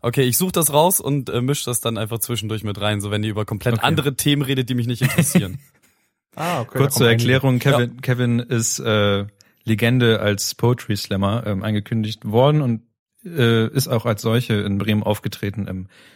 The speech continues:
Speaker 2: wunderbaren Tower.
Speaker 1: Ja, beim wunderbaren
Speaker 2: Ah,
Speaker 1: Slammer-Filet, gehostet von, äh, Sebastian Butte. Ähm, großartiges Format, großartige Leute an dem Abend da. Ähm, da hab ich auch übrigens, äh, folgendes Haiku, ähm, aufgeschnappt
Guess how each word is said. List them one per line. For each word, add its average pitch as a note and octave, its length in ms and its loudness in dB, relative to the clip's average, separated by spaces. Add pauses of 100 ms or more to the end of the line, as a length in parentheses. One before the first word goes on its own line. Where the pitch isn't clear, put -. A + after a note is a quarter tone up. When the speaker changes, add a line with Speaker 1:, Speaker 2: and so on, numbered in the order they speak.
(160)
Speaker 2:
wunderbaren C3+ 460 4
Tower. B2 440 0 (720)
Speaker 1:
Ja, A2 120 -2
beim G#2+ 220 -2
wunderbaren C3+ 400 4
Speaker 2:
Ah, - 20 0
Speaker 1:
Slammer-Filet, B2 680 0
gehostet A#2 540 0
von, A2+ 260 0
äh, G#2 160 0
Sebastian G#2+ 540 0
Butte. A2 420 -4
Ähm, G2 300 -6 (320)
großartiges A2+ 580 2
Format, A2+ 680 0
großartige A2 680 -2
Leute A2+ 280 0
an A2 60 -2
dem G#2+ 160 -4
Abend G2+ 300 -2
da. G2 240 0 (500)
Ähm, G#2 300 -2
da C#3 80 2
hab D#3+ 80 4
ich F3+ 100 4
auch F3 80 4
übrigens, E3 400 0
äh, C3 180 2
folgendes D#3+ 560 2
Haiku, A#2 640 0
ähm, G#2+ 460 -2 (380)
aufgeschnappt - 960 -2